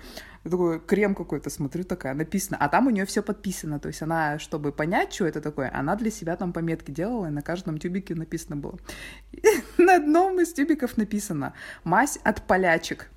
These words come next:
Мы такие: «Э, в смысле, бабушка?» Я говорю: «Че, только от поляков помогает, что ли? Почему от полячек? И че там, от индусов не помогает или еще че-нибудь?» Оказалось, это от болячек, типа,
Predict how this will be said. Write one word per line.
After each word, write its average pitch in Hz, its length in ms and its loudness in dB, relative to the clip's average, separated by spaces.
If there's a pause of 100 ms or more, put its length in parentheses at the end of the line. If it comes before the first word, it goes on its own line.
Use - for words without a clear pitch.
(280)
Мы 190 140 2
такие: 170 600 0
«Э, 170 360 2
в - 60 -8
смысле, 214 420 0
бабушка?» 175 400 2
Я 147 40 -2
говорю: 151 160 0
«Че, 202 100 -6
только 196 240 2
от 190 160 0
поляков 233 400 2
помогает, 170 480 2
что 160 140 -6
ли? 151 60 -2
Почему 185 320 -4
от 185 100 -4
полячек? 156 500 -2
И 170 40 -4
че 175 180 -2
там, 147 200 -4 (220)
от 175 160 0
индусов 196 540 0
не 180 40 -2
помогает 180 540 0
или 165 160 -2
еще 175 260 -4
че-нибудь?» 170 460 -2 (380)
Оказалось, 202 500 2
это - 140 -2
от 185 220 2
болячек, 185 640 4
типа, 202 340 2